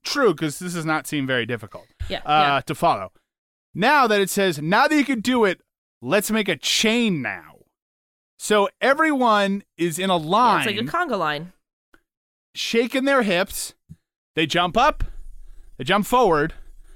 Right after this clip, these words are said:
Speaker 1: they jump back, right? Swing, swing, swing, jump up, jump back on the line, okay?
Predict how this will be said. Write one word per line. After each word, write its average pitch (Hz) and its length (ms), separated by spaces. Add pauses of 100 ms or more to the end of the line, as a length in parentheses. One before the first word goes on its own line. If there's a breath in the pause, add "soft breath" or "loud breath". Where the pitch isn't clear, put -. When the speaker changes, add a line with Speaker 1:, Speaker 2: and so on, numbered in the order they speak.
(160)
Speaker 1:
they 143 80
jump 175 240
back, - 440 (480)
right? 175 300 (300)
Swing, 175 220
swing, 175 240
swing, 254 380 (180)
jump 180 260
up, 214 220
jump 185 260
back 165 400
on 165 280
the 147 80
line, 107 460 (360)
okay? 139 400